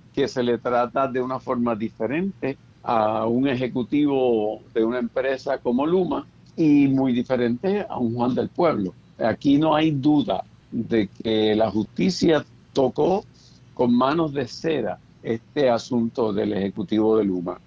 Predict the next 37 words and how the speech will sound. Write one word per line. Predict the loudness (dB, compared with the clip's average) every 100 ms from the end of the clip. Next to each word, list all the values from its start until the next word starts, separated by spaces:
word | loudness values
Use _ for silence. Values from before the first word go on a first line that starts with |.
| -16 -4
Y | -2
entonces, | 0 0 0 2 0 -2 -6 -20 -14 -2
ahora | 2 2 2 0
vamos | -2 -4 -6
a |
ver | -4 -6 -6
qué | -6 -2 -2
hará | -2 -4 -8 -10
el | -8 -6 -4 -4 -6 -8 -14 -20 -6
presidente | -4 -4 -2 -2 -2 -2
de | 0
la | 0 0
comisión | -2 -4 -4 -6
que | -6
está | -4 -4
investigando | -4 -6 -4 -2 -2 0 -2
esto, | -2 -4 -4
Luis | -4 -4
Raúl | -2 0 -2 -4 -12 -4
Torres, | 0 0 -2 -4 -6 -20 -8
en | -2 0 0
términos | -2 -2 0 0 0
de | 0
la |
información | -2 -2 -2 -2 -4 -2 0 -2 -6 _ -20 _ -10
que | -6
se | -2 0
puede | 0 2 2
extraer | 0 -6 -2 2 2 0
de | -2 -6
esos | -6
papeles | -4 -4 0 -2 -2
que | -6
entregó | -4 0 2
Luma. | 2 0 -4 -12 _ -20 -20 -12 0
Ya | 0
sabemos | 2 2 4 2 0 -6 -14